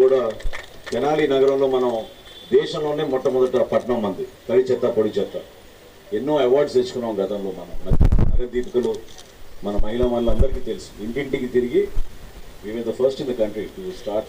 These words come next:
uh, segregation of waste, dry waste and, uh, wet waste. So ఆ రోజుల నుంచి ఇక్కడ వరకు వచ్చాం. ఇప్పుడేమో ఆ డంపింగ్ యార్డ్ చూస్తేనే భయం వేస్తుంది. So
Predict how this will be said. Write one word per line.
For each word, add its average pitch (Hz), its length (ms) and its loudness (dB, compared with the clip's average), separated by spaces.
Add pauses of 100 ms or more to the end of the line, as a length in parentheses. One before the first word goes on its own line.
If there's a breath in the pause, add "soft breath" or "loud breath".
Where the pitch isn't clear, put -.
(140)
uh, - 0 - (260)
segregation 107 540 -4
of 92 160 -8
waste, 92 260 -4 (640)
dry 104 240 0
waste 107 260 0
and, 92 200 -6
uh, 90 100 0
wet 92 220 -6
waste. - 240 -6 (520)
So 233 80 -2 (380)
ఆ - 20 0 (120)
రోజుల 147 280 2
నుంచి 143 160 -4
ఇక్కడ 143 140 4
వరకు 131 180 4
వచ్చాం. 143 300 2
ఇప్పుడేమో 135 340 2
ఆ - 80 -2
డంపింగ్ 131 300 2
యార్డ్ 127 160 2
చూస్తేనే 135 320 2
భయం 120 180 2
వేస్తుంది. 98 440 -4 (800)
So 120 80 -2